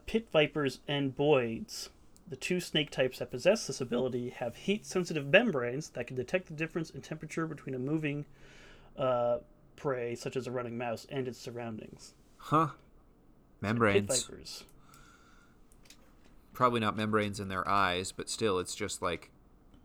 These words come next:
Speaker 2: a part of their body that's super sensitive to heat.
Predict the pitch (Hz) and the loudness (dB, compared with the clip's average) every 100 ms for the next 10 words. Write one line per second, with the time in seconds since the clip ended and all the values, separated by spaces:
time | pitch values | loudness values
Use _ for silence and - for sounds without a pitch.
0 | - - - - _ - - - - _ | -20 -20 -20 -20 _ -20 -20 -20 -20 _
1 | _ _ - _ - - 82 - _ - | _ _ -20 _ -18 -12 -12 -14 _ -6
2 | 101 95 87 90 87 85 85 85 - - | -2 -2 -2 -4 -2 -2 -2 -4 -8 -10
3 | - - - - - - - 78 - | -10 -10 -12 -12 -12 -12 -12 -12 -14